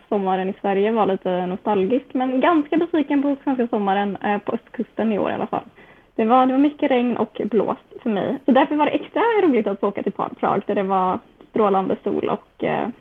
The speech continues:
glada temperaturer. Och instämmer verkligen i allt som Isak sa. Så det var verkligen bra, bra paus mitt i jobbsommaren. Sen så senare i augusti så flyttade jag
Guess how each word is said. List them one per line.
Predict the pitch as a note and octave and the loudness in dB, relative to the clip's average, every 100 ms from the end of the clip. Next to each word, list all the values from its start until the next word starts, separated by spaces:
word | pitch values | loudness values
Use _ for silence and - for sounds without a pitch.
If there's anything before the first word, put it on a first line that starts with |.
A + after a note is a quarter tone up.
| _ _ _ - | _ _ _ -4
glada | A#3+ G#3 G3+ | 2 2 2
temperaturer. | G3+ G#3+ F#3 F#3 F#3 F#3 A#3 - - - - | -2 -4 -4 -2 -2 -4 -6 -14 -20 -20 -2
Och | A#3 | 0
instämmer | A#3 A3 G#3+ | 2 0 0
verkligen | G3+ G#3 A3+ | 2 0 2
i | |
allt | G3+ F#3+ | 0 0
som | - F#3+ - | -2 -4 -4
Isak | G3 G3 F#3+ - | -4 -2 -6 -4
sa. | - F#3 F#3 - | -2 0 -2 -4
Så | - | -4
det | A#3 | 2
var | C4+ | 2
verkligen | C#4+ D#4 B3+ | 2 2 0
bra, | A3+ G3+ F#3 B3 - - _ | 2 2 0 -4 -12 -14 _
bra | A3+ | -2
paus | G#3+ A3+ D#4+ G4+ | 2 2 2 0
mitt | B3+ B3 - | -4 -2 0
i | G#3 G3 A#3 _ | 2 2 -4 _
jobbsommaren. | - A#3 G#3 - F#3 F3+ F#3 G#3 - - | -4 0 0 -2 -6 -4 -2 -2 -4 -2
Sen | B3+ B3+ - | 0 2 0
så | C#4 C4 B3 B3 | 2 2 2 0
senare | C4 G#3+ G#3 | -2 0 0
i | G#3+ G3+ F#3+ F#3 G3+ - _ _ _ | 2 2 2 0 -2 -8 _ _ _
augusti | - A3 G3+ A#3+ - _ A#3+ B3 - _ | -4 0 0 -2 -6 _ 0 0 -2 _
så | G#3 F#3+ F3+ E3 | 0 2 0 0
flyttade | - C#4 - G#3 | -2 -2 0 2
jag | A3+ F4 | 4 2